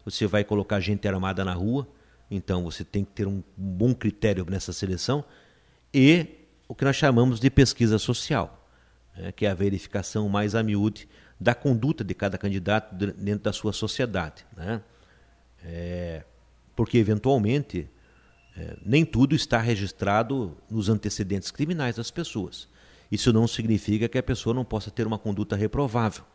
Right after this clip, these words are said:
não é verdade? O fato dela não ter nenhum processo criminal, nenhuma ocorrência com a polícia, nenhum registro de boletim, não significa que ela não possa ter condutas reprováveis.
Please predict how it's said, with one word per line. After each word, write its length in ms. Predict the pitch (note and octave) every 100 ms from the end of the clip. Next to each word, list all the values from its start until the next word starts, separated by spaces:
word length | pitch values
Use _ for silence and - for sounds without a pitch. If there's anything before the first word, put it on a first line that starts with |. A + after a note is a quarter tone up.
| _ _ _ _ -
não 80 |
é 40 | F2
verdade? 460 | F#2 F#2 A2+ - - _ _ _ _ -
O 80 |
fato 340 | E2+ - G#2+ G2+
dela 240 | F#2+ F#2+
não 140 | F#2+ F#2
ter 220 | - G2
nenhum 200 | G2 G2
processo 480 | - G#2 - G#2+ -
criminal, 500 | A#2 G#2 G2 F#2+ F#2
nenhuma 220 | G2 G2
ocorrência 520 | F#2+ G2+ F#2+ F#2+ -
com 80 | G#2+
a 60 |
polícia, 580 | G#2 A#2+ A#2 E3+ - E2 - - - - -
nenhum 140 | A2+
registro 340 | A2 G2+ A2
de 60 | G#2
boletim, 380 | G#2+ G#2 - A2
não 120 | C#3+
significa 640 | C#3+ F#3 F3 B2+ G#2 G#2
que 80 | -
ela 100 | B2+
não 120 | D#3
possa 240 | B2+ A2+ -
ter 120 | G#2+
condutas 420 | - G#2 G2+ F#2+
reprováveis. 640 | F2+ G2+ D#3+ A#2+ D#2 -